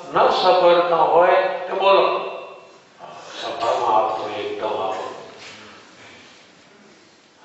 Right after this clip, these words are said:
હરિભક્તો બેઠા હતા અને મહારાજે સંતોને કહ્યું કે ચાલો, જેને જન્મભૂમિ અને સગા સંબંધી ન સહવર્તા હોય બોલો.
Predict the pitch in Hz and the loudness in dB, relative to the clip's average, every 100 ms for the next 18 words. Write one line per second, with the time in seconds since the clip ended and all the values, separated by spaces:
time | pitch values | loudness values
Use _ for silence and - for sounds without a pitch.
0 | - - 135 139 143 147 135 123 123 123 | -20 -10 -8 -2 0 0 2 2 2 0
1 | - - - - - - - - - - | 2 0 0 0 -2 -4 -8 -10 -10 -8
2 | - - 101 - - - - 117 120 117 | -8 -8 -10 -16 -20 -20 -18 -12 -6 -2
3 | 123 - 113 - 127 113 117 117 117 117 | -2 -2 -6 -8 -8 -10 -10 -8 -8 -6
4 | 123 127 - - - 123 127 131 - 120 | -4 -4 -4 -6 -8 -2 0 0 -2 -6
5 | 123 120 117 - 127 127 123 120 120 127 | -8 -8 -10 -8 -8 -8 -10 -6 -4 -4
6 | 131 127 - - - - - - 117 117 | -4 -4 -6 -8 -14 -18 -20 -10 -6 -6
7 | 117 120 143 120 123 127 127 123 120 120 | -6 -8 -6 -2 -2 -2 -6 -6 -6 -4
8 | 123 120 - - - - - - - _ | -2 -2 -2 -6 -12 -18 -20 -20 -20 _
9 | - - - - - - - - - - | -20 -20 -20 -20 -20 -20 -20 -20 -20 -20
10 | - 117 147 - - 175 - 226 - - | -16 -4 -2 0 2 4 4 2 0 0
11 | 156 - 143 143 135 131 131 - - | 0 0 0 -2 0 0 0 -4 -8